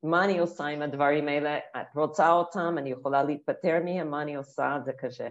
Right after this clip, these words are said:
אז היא אומרת, "זה לא אמא, אלו הדברים של אמא, זה לא המורשת שלה, אוקיי? זה הדברים, סתם דברים." תדברי עם רחלי, הבת שלך,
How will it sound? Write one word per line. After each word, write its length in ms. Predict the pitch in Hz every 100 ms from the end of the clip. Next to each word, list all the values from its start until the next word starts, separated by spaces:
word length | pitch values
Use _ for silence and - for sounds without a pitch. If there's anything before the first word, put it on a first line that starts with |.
| - _ _
אז 120 | 185 277
היא 80 |
אומרת, 200 | 392 349
"זה 100 | 240
לא 180 | 208 254 -
אמא, 360 | 202 170 127 170 - _ _ _ _ _ _ -
אלו 200 | 240 247
הדברים 440 | 233 202 190 196
של 160 | 196 165
אמא, 360 | - 160 147 190 202 _ _ _ _ _ _ _ _ _
זה 160 | 143 185
לא 180 | 226 254
המורשת 600 | 226 220 190 190 190 175
שלה, 420 | 175 151 147 233 - _ -
אוקיי? 560 | - 349 226 - - _
זה 220 | 185 220 254
הדברים, 680 | 185 180 202 202 202 196 196 - _
סתם 340 | _ - 233 220
דברים." 480 | 170 151 135 156 175 - _ _ -
תדברי 460 | 196 208 196 226
עם 220 | 233 226 220 - 175
רחלי, 460 | 180 - 170 175
הבת 280 | 160 147 151
שלך, 360 | 190 190 226